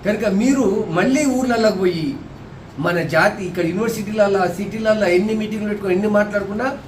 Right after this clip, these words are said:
preaching to the converted, మత మార్పిడి జరిగినోడికి ప్రబోధం అవసరం లేదు.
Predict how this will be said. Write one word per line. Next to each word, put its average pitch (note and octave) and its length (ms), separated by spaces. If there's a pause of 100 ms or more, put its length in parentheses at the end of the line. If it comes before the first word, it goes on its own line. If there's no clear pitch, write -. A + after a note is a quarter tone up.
(440)
preaching A#3+ 340
to A3+ 140
the G3+ 140
converted, F3 420 (400)
మత E3+ 200
మార్పిడి G3+ 440
జరిగినోడికి F#3 600 (460)
ప్రబోధం F3+ 360
అవసరం D#3+ 360
లేదు. A#2+ 120